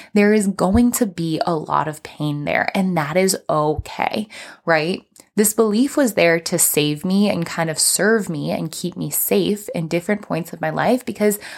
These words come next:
I wasn't ready at those points to process the fact that, you know, I might fail and I might not be loved. I didn't understand that I could actually, like, take away or separate the idea of being loved from being first in whatever situation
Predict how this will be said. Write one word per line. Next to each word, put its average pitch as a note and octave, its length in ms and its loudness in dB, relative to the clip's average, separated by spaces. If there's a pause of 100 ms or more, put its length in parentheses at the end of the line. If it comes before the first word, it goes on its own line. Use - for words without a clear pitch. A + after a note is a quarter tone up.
(140)
I G3 160 4
wasn't A#3 360 2
ready F#3 360 2
at F3 80 -2
those E3 220 -4
points F3+ 440 -6
to F3+ 80 -6
process E3+ 760 0
the E3+ 120 -2
fact D#3+ 360 -2
that, F3 200 2 (340)
you F#3+ 120 0
know, F#3 340 2 (540)
I F#3 140 2
might A3+ 280 2
fail - 480 -2
and F3+ 400 0
I G3+ 180 4
might A3+ 300 2
not E3+ 280 -2
be E3 160 -6
loved. - 440 -4
I G3 80 2
didn't A#3 160 0
understand G#3 800 0
that E3+ 160 2
I E3+ 160 0
could F3 180 -2
actually, D#3+ 500 0 (520)
like, E3+ 320 0
take F3+ 340 0
away D#3+ 400 2
or D#3 100 0
separate E3 800 0
the E3+ 120 0
idea D#3 320 2
of D3 180 -4
being D#3 300 0
loved D3 400 -2
from E3 260 0
being D3+ 220 -2
first C#3 560 0
in D3 160 -2
whatever C#3+ 400 -2
situation D3 920 0